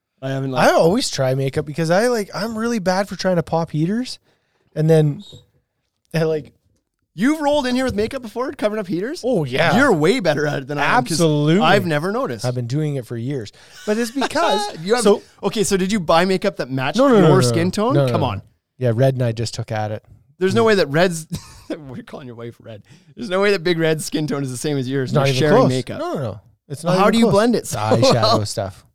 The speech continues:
Speaker 2: We have to mix eyeshadow
Speaker 1: How do
Speaker 2: into
Speaker 1: you
Speaker 2: it.
Speaker 1: blend it so well? Can we dis-, can we discuss haircuts? Says Gary. Um, Eric.
Speaker 2: Yeah, we can.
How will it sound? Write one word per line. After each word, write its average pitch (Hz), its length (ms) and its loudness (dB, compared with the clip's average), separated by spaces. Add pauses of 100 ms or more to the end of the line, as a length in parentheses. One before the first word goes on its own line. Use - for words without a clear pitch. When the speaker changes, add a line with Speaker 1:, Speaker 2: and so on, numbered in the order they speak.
(380)
Speaker 2:
We 127 40 -6
have 123 140 -4
to 147 60 -4
mix 147 220 -2
eyeshadow 143 380 -4
Speaker 1:
How 101 100 -6
do - 60 -6
Speaker 2:
into 240 140 -8
Speaker 1:
you - 40 -4
Speaker 2:
it. - 40 -4
Speaker 1:
blend 185 180 -4
it 180 80 -8
so 180 160 -8
well? 247 160 -8
Can 190 140 -6
we 185 40 -6
dis-, 196 220 -8 (100)
can 170 140 -10
we 160 80 -8
discuss 175 400 -10
haircuts? 143 480 -12 (160)
Says 127 160 -8
Gary. 123 280 -8
Um, 131 300 -4 (100)
Eric. 120 300 -10 (540)
Speaker 2:
Yeah, 127 180 -6
we 170 140 -6
can. 113 260 -10